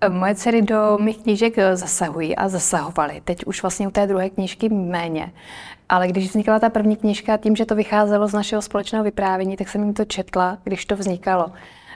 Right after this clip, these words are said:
A většinou poslouchali, což bylo dobrá, dobrá, eh, dobrá pro mě, eh, věc, eh, nebo dobré upozornění na to, že to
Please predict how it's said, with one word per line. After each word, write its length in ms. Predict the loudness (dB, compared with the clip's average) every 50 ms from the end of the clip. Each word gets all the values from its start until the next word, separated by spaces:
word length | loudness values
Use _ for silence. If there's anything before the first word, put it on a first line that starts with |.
| -14 _ 0
A 300 | 0 0 2 2 0 0
většinou 520 | 0 0 -2 0 0 2 2 4 2 2
poslouchali, 640 | 0 -2 -4 0 2 2 2 2 0 0 2 2 2
což 200 | 0 0 -2 0
bylo 200 | 4 4 4 4
dobrá, 380 | 4 2 0 2 2 2 2 2
dobrá, 680 | 0 -2 -2 0 0 0 0 0 0 -2 -2 -2 -4 -4
eh, 340 | -4 -4 -4 -4 -4 -4 -2
dobrá 300 | -2 0 2 2 2 2
pro 120 | 2 0
mě, 300 | -2 -2 -2 -4 -4 -6 -6
eh, 180 | -6 -6 -6 -4
věc, 420 | -2 -2 -2 -2 -2 -6 -4 0
eh, 320 | 0 2 2 2 0 0
nebo 340 | -2 -2 -2 -2 -2 -4 -4 -8 -12 _ -20 -20 -20 -20 -20 -20 -8 _
dobré 220 | 0 2 4 4
upozornění 420 | 4 2 0 -2 0 2 2 2 2
na 100 | 2 0
to, 120 | 0 0
že 100 | -2 0
to 100 | 2 2